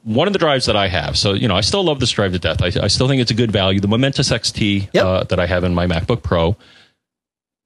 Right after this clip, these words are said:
Speaker 1: And what you wanna do is you wanna look at the spec sheet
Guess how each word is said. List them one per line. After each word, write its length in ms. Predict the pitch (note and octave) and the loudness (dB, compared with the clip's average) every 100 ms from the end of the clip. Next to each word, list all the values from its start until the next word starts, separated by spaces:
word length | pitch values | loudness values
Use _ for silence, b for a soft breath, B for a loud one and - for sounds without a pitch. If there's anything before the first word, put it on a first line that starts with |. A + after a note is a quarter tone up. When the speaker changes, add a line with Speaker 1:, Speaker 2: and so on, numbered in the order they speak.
| - | -6
Speaker 1:
And 260 | C#3 C#3 C#3 | -2 -2 0
what 120 | F3 | 0
you 60 | F#3+ | 2
wanna 160 | G3+ | 2
do 160 | G3 C#4 | 2 2
is 100 | A#3+ | 2
you 60 | |
wanna 160 | A3+ A#3+ | 2 2
look 180 | A3+ A#3 | 0 -2
at 120 | A#3+ | -2
the 80 | A3+ | 0
spec 440 | - - - B3+ | 0 -2 -2 -4
sheet 380 | - - D#2 - | -4 -2 -2 -6